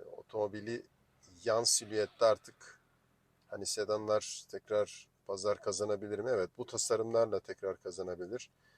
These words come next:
Elektrikli modeller ve, e, bu tür spor ürünlerle. Şöyle otomobilin içerisine oturduğunuzda şunu fark ediyorum, artık yirmi otuz yıldır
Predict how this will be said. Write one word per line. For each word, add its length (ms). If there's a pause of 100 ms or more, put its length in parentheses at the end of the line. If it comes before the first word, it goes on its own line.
(240)
Elektrikli 580
modeller 760
ve, 60
e, 320 (1160)
bu 60
tür 320 (280)
spor 580
ürünlerle. 720 (480)
Şöyle 280
otomobilin 340
içerisine 420
oturduğunuzda 840 (200)
şunu 460
fark 320
ediyorum, 360
artık 260 (640)
yirmi 180
otuz 340
yıldır 480